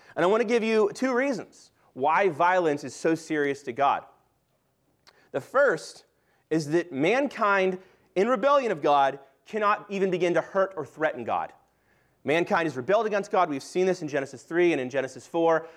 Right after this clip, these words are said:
But mankind has no ability to hurt God, to insult God, to do anything to harm God. But they have the ability to hurt God's image. They can't hurt God, but they can hurt his image bearers.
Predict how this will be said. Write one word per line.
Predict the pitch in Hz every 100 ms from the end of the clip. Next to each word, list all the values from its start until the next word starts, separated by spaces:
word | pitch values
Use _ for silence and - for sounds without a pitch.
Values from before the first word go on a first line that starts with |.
| -
But | 185 - - 131 -
mankind | 160 202 208 196
has | 190 139
no | 135 175
ability | 196 131 165 160 139
to | 110
hurt | - 185 185 147
God, | 170 165 156
to | 131
insult | 113 113 175 165 -
God, | 151 147 143 - -
to |
do | 160 190
anything | 202 202 185
to | 151
harm | 147 156 139
God. | 139 147 98 - _ _ _ _ 113
But | 208 170 - - - _ _ _
they | 127 135
have | - 170 175 165
the | 185
ability | 156 262 196 160 160 156 _
to | 160
hurt | 151 180 175
God's | 170 160 151 -
image. | 170 131 - - _ _ _ -
They | 131
can't | 220 220
hurt | 190 208
God, | 156 240 185
but | 160
they |
can | 165 156
hurt | 214 180
his | 180 147
image | 175 156
bearers. | 127 185 151 104 -